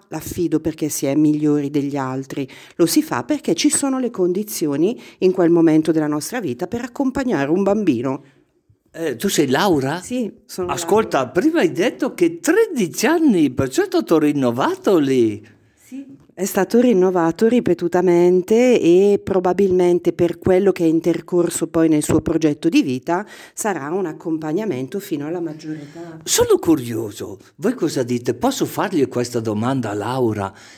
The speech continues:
Speaker 2: E suo marito come l'ha presa? Qual era? Perché, eh, io so che alle donne gli piace parlare in modo, vedo che è molto entusiasta. Voi dovete immaginarvi una signora con gli occhiali, sorridente, sempre allegra.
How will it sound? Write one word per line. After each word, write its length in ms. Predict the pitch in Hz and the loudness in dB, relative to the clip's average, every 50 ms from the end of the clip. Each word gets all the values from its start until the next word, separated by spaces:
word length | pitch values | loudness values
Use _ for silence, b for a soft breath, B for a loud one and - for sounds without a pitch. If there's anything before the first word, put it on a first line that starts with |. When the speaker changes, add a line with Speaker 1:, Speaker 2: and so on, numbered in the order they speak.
| B B B _ _ | B B B _ _
Speaker 2:
E 320 | - 311 320 330 311 302 262 | -4 0 2 2 2 2 0
suo 260 | - - 349 392 349 | -2 -2 0 0 0
marito 760 | 311 285 254 202 165 135 113 104 - - 127 127 127 123 - _ - _ - | 0 0 0 0 -2 -4 -4 -6 -6 -6 -6 -6 -6 -6 -14 _ -20 _ -4
come 180 | - 453 466 453 381 | -4 -2 2 2 2
l'ha 100 | 320 - | 2 2
presa? 580 | - - - 185 98 - - - - 170 - - _ _ | -4 -6 -8 -8 -8 -10 -12 -14 -14 -16 -18 -20 _ _
Qual 220 | _ - 381 403 392 | _ -4 -2 0 0
era? 300 | 427 403 320 247 185 147 | 2 2 2 0 0 0
Perché, 720 | - 143 131 120 - - 151 151 143 135 135 135 131 113 B B B B B B - | 0 -2 -2 -2 0 2 2 2 4 4 4 2 2 0 B B B B B B -10
eh, 160 | 98 120 110 - | -8 -8 -6 -4
io 160 | 147 196 320 | 0 0 0
so 220 | - - 135 139 - | 0 2 -2 -2 0
che 360 | - - 131 117 110 113 110 | 0 0 2 4 4 4 2
alle 160 | 107 104 107 110 | 2 2 0 2
donne 340 | 107 123 147 165 165 151 | 2 0 0 0 0 0
gli 160 | 135 117 113 113 | 2 2 0 0
piace 360 | - 120 131 131 - 127 107 | 0 -4 -6 -4 -4 -6 -6
parlare 920 | 104 104 95 98 104 110 135 180 214 208 202 196 196 190 185 185 180 175 B B B B B | -6 -8 -8 -6 -2 -2 0 0 2 2 2 0 0 0 0 -2 -4 -6 B B B B B
in 140 | 127 131 | -2 0
modo, 260 | 135 143 139 131 120 113 | 0 2 0 0 -2 0
vedo 300 | 113 139 143 147 147 - | 0 0 2 2 0 0
che 100 | - 135 | 2 2
è 40 | |
molto 340 | 127 131 156 180 170 175 151 | 2 4 2 2 2 2 -2
entusiasta. 720 | 131 123 120 127 120 117 110 139 147 165 160 156 - 147 139 | -2 -2 -2 -4 -4 -2 -2 -2 0 0 -2 -2 -4 -6 -2
Voi 160 | 151 240 339 | -2 -2 0
dovete 500 | - 208 170 180 - - 165 147 135 123 B B B B B | 0 2 0 0 0 2 2 2 0 0 B B B B B
immaginarvi 720 | 135 143 147 165 175 151 143 147 139 165 190 190 - 139 | -2 0 2 2 0 0 -2 -2 -2 -2 -2 -2 -2 -2
una 200 | 135 127 131 127 | 0 0 0 -2
signora 600 | 123 - 131 123 123 143 170 190 180 165 160 147 | -2 -2 -2 0 2 4 4 4 4 2 2 -2
con 160 | - - 139 | -2 -2 -4
gli 140 | 135 131 127 | -2 0 0
occhiali, 640 | 120 113 - - 143 156 180 180 170 160 151 151 143 | -2 -2 -2 -4 -6 -6 -6 -6 -6 -6 -6 -6 -6
sorridente, 960 | 139 - - 135 131 120 123 113 110 135 151 165 160 156 151 143 - - 143 | -8 -6 -6 -6 -4 -4 -4 -2 0 2 2 2 2 0 -2 -2 0 0 -2
sempre 400 | 135 - - 131 131 123 123 117 | 0 0 0 0 0 0 -2 -4
allegra. 880 | 113 110 110 117 143 170 170 160 160 156 151 147 151 156 147 143 147 143 | -2 -2 0 2 4 4 4 4 4 2 0 -2 -4 -4 -2 -2 -4 -6